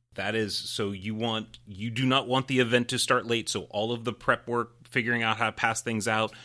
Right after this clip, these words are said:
show up at the event, show up at the event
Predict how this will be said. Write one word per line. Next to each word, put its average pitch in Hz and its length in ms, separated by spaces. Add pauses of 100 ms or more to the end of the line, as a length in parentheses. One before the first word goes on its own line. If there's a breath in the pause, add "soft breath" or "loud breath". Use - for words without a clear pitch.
(160 loud breath)
show - 400
up 135 120
at 135 120
the 139 100
event, 127 500
show - 260
up 120 100
at 127 80
the 135 120
event 127 280